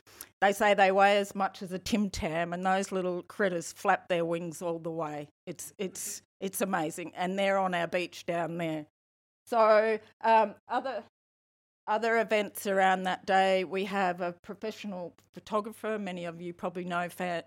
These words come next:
Fran Solly. Um, she will be, um, leading some photography,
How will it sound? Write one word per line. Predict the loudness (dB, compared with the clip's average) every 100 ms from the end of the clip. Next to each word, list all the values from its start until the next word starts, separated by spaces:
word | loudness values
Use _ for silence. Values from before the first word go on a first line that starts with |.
| _
Fran | -2 0 0 -2
Solly. | -4 -2 0 -2 -4 -14 -20 -20 -20 -2
Um, | 2 2 0 -8
she | -8 -2 -2
will | -2 -2
be, | -4 -4 -4 -6 -6
um, | -2 -2 -2 -4 -8 -10 _ _ _ _ _ _ -20 -4
leading | 2 2 2 -2
some | -6 0 0 0 -8 -10
photography, | -10 -8 -2 -2 -2 -4 -4 -2 -6 -10